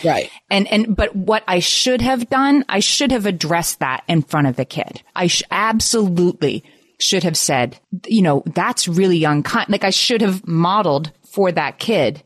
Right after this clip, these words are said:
Speaker 2: standing up for him and saying, like, "That's not something to say," rather than just pretending it didn't happen, which fooled exactly nobody.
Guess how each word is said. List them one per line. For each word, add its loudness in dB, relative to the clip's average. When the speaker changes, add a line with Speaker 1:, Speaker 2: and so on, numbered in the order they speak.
Speaker 2:
standing 2
up -2
for -2
him -4
and 0
saying, 2
like, -2
"That's -4
not 2
something 2
to 2
say," 0
rather 0
than 2
just -2
pretending 0
it -2
didn't 2
happen, 2
which 0
fooled 0
exactly 0
nobody. 0